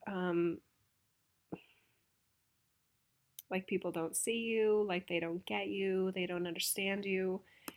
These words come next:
And that's actually part of the reason that, that, that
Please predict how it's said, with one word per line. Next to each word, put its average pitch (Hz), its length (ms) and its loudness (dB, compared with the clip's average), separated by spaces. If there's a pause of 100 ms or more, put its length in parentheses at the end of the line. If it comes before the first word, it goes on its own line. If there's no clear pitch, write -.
(160)
And 196 400 0
that's 190 220 4
actually 190 460 0
part 185 400 0
of 190 180 -4
the 185 80 -2
reason 196 500 0
that, 175 180 -2 (140)
that, 190 320 -2 (540)
that 180 260 0